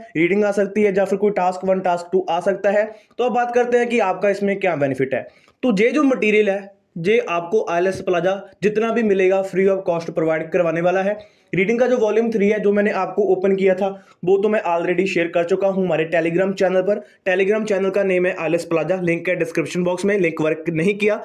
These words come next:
तो सिंपल आईएलएस प्लाजा सर्च कर लेना, Telegram पर जाकर आपको मिल जाएगा। उसके बाद मैं आपको रीडिंग का वॉल्यूम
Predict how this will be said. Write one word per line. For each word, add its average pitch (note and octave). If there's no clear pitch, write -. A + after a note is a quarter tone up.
तो G3
सिंपल F3+
आईएलएस D#3+
प्लाजा F3
सर्च E3+
कर E3
लेना, E3+
Telegram D#3+
पर F#3
जाकर D#3+
आपको F3+
मिल F#3+
जाएगा। C3+
उसके F#3+
बाद A#3
मैं A3+
आपको G#3+
रीडिंग F#3+
का G3+
वॉल्यूम F#3